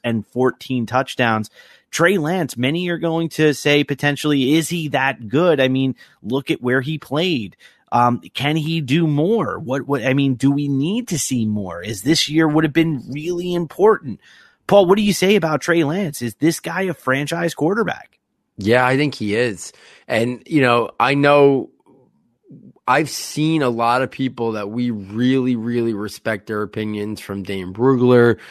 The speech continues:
Speaker 2: to Daniel Jeremiah and other people,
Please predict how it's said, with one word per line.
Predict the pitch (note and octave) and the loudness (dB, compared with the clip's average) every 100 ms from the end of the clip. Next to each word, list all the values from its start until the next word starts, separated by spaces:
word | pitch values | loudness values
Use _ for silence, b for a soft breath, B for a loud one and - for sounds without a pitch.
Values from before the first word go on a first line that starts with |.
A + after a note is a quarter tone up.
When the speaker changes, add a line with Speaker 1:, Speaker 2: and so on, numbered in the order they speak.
| B B | B B
Speaker 2:
to | - A2 | -4 0
Daniel | G#2+ G#2 G2+ | 0 0 -2
Jeremiah | F#2 G2 F#2+ A2+ B2+ C3 B2+ B2 | -4 -4 -4 0 2 4 2 0
and | G#2+ G#2 | -2 -4
other | C3 B2+ B2+ | 0 2 2
people, | - C3+ B2+ C#3+ C#3+ | 2 0 4 4 4